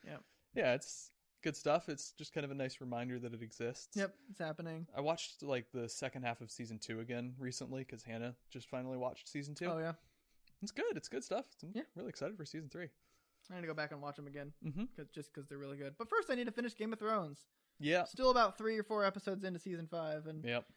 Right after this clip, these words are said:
Speaker 1: I had a giant spoiler,
Speaker 2: Yep.
Speaker 1: which is really upsetting.
Speaker 2: Yep.
Speaker 1: Hey, guys, if you're ever watching, like, a Looper thing and it talks about character deaths,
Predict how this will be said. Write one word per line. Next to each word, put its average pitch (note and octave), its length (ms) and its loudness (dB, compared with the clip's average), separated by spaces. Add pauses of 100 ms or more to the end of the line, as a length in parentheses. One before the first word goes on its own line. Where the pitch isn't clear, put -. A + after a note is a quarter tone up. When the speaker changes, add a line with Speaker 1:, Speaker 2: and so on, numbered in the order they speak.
(320)
Speaker 1:
I F#3+ 180 6
had F3 540 6
a G3+ 160 6
giant A3+ 480 8
spoiler, D#3 680 2 (840)
Speaker 2:
Yep. F3+ 200 10
Speaker 1:
which A#3 140 4
is B3+ 160 4
really E4 320 10
upsetting. E3 600 6 (140)
Speaker 2:
Yep. B2+ 220 4
Speaker 1:
Hey, D#4 60 4
guys, C#4 520 6 (140)
if D4 160 -4
you're D#4+ 140 2
ever F#4 180 4
watching, B3+ 400 6
like, A#3 180 6
a G3+ 80 6
Looper F3 400 4
thing A#3 540 0 (1120)
and G3 240 6
it F#3 300 2
talks F#3+ 320 2
about G3 400 6
character F#3 400 0
deaths, A#3+ 640 -2